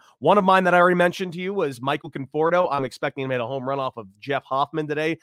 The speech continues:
of the Cincinnati Reds. But on top of that, I also think some damage is gonna happen to Hoffman in the first inning. I really like that first inning bet prop right there for the Mets to score in the first. Um,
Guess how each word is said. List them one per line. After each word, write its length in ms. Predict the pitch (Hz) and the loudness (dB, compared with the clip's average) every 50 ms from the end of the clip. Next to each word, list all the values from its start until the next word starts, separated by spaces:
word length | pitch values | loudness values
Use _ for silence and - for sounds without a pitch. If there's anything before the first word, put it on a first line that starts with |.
| _ _ _ - | _ _ _ -10
of 260 | - 127 123 120 113 | -8 -6 -6 -8 -8
the 180 | 113 123 117 110 | -10 -12 -12 -12
Cincinnati 560 | - - 147 135 - 143 135 135 131 123 117 | -12 -14 -14 -12 -8 -6 -4 -4 -4 -6 -8
Reds. 360 | 117 123 131 151 165 151 131 | -8 -6 -4 -4 -4 -6 -6
But 140 | 120 143 139 | -6 -4 -4
on 120 | 139 135 | -4 -4
top 300 | 127 - 170 190 202 - | -4 0 0 0 0 0
of 80 | 196 160 | 0 0
that, 220 | 160 147 143 - - - - - | 0 2 0 0 -4 -12 -16 -6
I 180 | - 151 214 240 | -2 0 2 4
also 280 | 233 208 196 - - | 4 2 2 0 -4
think 240 | 156 - 180 175 156 | -8 -6 -6 -6 -6
some 140 | - 151 143 | -8 -8 -6
damage 280 | 143 147 156 170 165 123 | -4 -4 -2 -4 -6 -8
is 60 | 139 | -8
gonna 160 | 143 131 123 | -8 -6 -4
happen 280 | 135 143 143 - - 120 | -2 -2 -2 -2 -4 -6
to 40 | |
Hoffman 400 | 113 - 131 143 139 - 160 143 | -4 -2 -2 -2 -2 -2 -4 -6
in 140 | - 131 123 | -6 -6 -8
the 80 | 117 110 _ _ | -8 -10 _ _
first 280 | - 147 147 143 - - - | -6 -4 -4 -6 -8 -12 -12
inning. 280 | 139 143 147 151 160 - | -8 -6 -6 -6 -6 -6
I 120 | - 123 123 | -6 -6 -6
really 480 | 117 117 113 127 147 165 165 165 147 | -6 -8 -8 -6 -4 -4 -2 -2 -4
like 340 | 131 123 123 127 143 151 - _ _ _ _ - | -4 -4 -2 -2 -2 -2 -4 _ _ _ _ -6
that 160 | 131 120 - _ | -6 -6 -6 _
first 260 | 139 151 160 - - - | -6 -6 -6 -6 -6 -6
inning 340 | 151 143 139 131 123 113 - - | -4 -4 -4 -4 -4 -6 -6 -4
bet 280 | 120 123 139 - _ _ | -2 -2 -2 -2 _ _
prop 320 | - 135 135 139 143 - | -4 0 0 0 2 0
right 200 | 156 143 143 - | 0 -2 -2 -2
there 160 | 147 147 151 | -4 -4 -4
for 120 | 147 - 135 | -4 -8 -10
the 100 | 117 110 | -10 -10
Mets 380 | 113 117 123 135 143 - - | -8 -4 -4 -4 -4 -6 -8
to 100 | - 123 | -18 -18
score 400 | - - - 139 135 139 139 - - | -18 -10 -4 -2 -2 0 -2 -2 -4
in 220 | 135 135 139 139 | -6 -6 -6 -6
the 100 | 120 107 - _ _ | -8 -10 -14 _ _
first. 360 | - 127 131 147 156 - - _ _ _ _ _ _ - | -8 -8 -6 -8 -8 -12 -18 _ _ _ _ _ _ -6
Um, 460 | 120 120 120 117 117 113 113 117 113 | -2 -2 0 0 0 -2 -4 -6 -10